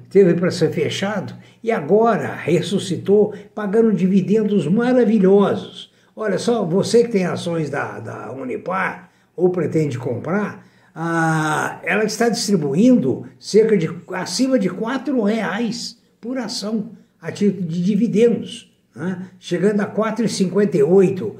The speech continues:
a classe A. Ou seja, ah, é uma, uma remuneração. Aliás,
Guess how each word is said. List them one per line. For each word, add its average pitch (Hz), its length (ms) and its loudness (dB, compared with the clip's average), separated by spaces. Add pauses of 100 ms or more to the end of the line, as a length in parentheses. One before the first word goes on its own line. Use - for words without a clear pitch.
(200)
a 135 140 -8
classe 143 460 -6
A. - 240 -6 (540)
Ou 156 160 -6
seja, 131 720 0 (320)
ah, 135 920 -6 (480)
é 135 80 -6
uma, 160 300 -4
uma 135 300 -6
remuneração. 165 760 0
Aliás, 233 460 -2